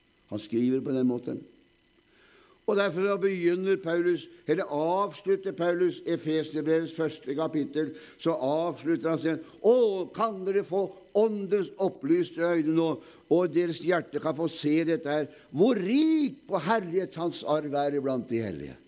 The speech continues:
Du har en fantastisk arv som du finner i himmelen, i Kristus Jesus. Den arven er din, fordi at du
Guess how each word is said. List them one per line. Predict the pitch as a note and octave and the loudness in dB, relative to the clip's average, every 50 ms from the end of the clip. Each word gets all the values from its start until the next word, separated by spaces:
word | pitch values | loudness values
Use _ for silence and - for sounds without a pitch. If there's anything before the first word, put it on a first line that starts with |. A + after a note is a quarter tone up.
| _ _ - - - _ - | _ _ -20 -20 -20 _ 0
Du | - F3+ | 2 2
har | F3+ F#3 G3 | 2 0 -2
en | F#3 | -2
fantastisk | - F#3+ G3 - - F3 G3+ F#3+ - - - - E3 E3 - F3 | -4 -6 -6 -4 -2 -2 -4 -4 -4 -6 -6 -6 -6 -4 -2 0
arv | C#3+ D#3 D3+ C3+ A2 - - - - - | 0 2 0 -2 -6 -12 -16 -20 -20 -10
som | - - C3 C3 | -4 -2 0 2
du | C#3 D3+ C3+ | 2 0 0
finner | C#3+ - A#2+ B2 A#2+ A#2 A#2+ C3 C3+ B2 B2 - - - - _ - A#2 | -2 -2 -2 0 2 2 2 2 2 0 -2 -8 -16 -20 -20 _ 0 2
i | A#2+ B2+ C3 B2 | 4 4 4 4
himmelen, | A#2 C3 B2 G#2+ F#2 F2+ A2 A#2 A#2 A2 A2+ - - - - | 2 2 2 2 2 0 0 0 0 -2 -6 -10 -8 -2 0
i | B2+ B2+ | 0 0
Kristus | - - G#2+ G2 G2+ G2 - - - A2+ - - | 0 0 0 0 0 -2 -4 -6 -4 -4 -4 -2
Jesus. | F#2+ G2 F2+ - - G#2+ G#2+ - - - - - | -4 -4 -2 -4 -4 -6 -6 -8 -14 -20 -4 -2
Den | C3+ D3 D#3+ G3+ | 0 0 0 -2
arven | - - A#2+ A2 G#2+ A#2 A#2 D#3 F3 F3+ - | -2 -4 -4 -2 -4 -4 -4 -4 -4 -4 -6
er | - F3+ E3+ | -8 -10 -8
din, | D#3+ F3 G#3+ G#3+ G#3+ G3 E3 C#3+ - - _ _ _ _ _ _ _ _ _ _ _ _ _ _ _ _ - - - _ - | -8 -8 -6 -6 -8 -8 -10 -12 -16 -18 _ _ _ _ _ _ _ _ _ _ _ _ _ _ _ _ -20 -20 -20 _ -4
fordi | - D#3 D3 C3+ C3 | -2 0 2 2 0
at | B2+ A#2+ C3+ | 0 -2 -4
du | C#3+ B2+ A#2+ C3+ | -2 2 2 2